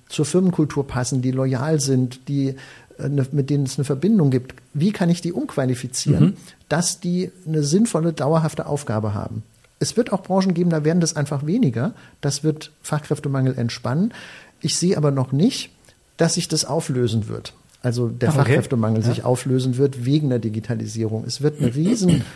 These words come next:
Speaker 1: <clears throat> gesellschaftliche Aufgabe. Nimm Supermarkt, da sitzen ganz viele Menschen an der Kasse. Das wird sich, das wird wegautomatisiert, genau
Speaker 2: Mhm.
Speaker 1: wie beim,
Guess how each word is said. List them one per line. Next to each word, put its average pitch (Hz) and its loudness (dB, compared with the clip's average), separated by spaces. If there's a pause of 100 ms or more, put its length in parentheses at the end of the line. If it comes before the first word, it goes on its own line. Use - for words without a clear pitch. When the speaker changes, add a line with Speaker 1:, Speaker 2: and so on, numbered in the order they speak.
Speaker 1:
<clears throat> - -20
gesellschaftliche 143 0
Aufgabe. 147 0
Nimm 151 0
Supermarkt, 143 0
da 139 0
sitzen 151 -2
ganz 143 0
viele 143 -2
Menschen 135 0
an 123 -2
der 120 2
Kasse. 143 -2 (480)
Das 156 0
wird 151 0
sich, 160 -6
das 156 -2
wird 165 -2
wegautomatisiert, 135 0
genau 135 2
Speaker 2:
Mhm. 143 -2
Speaker 1:
wie 147 0
beim, 139 -2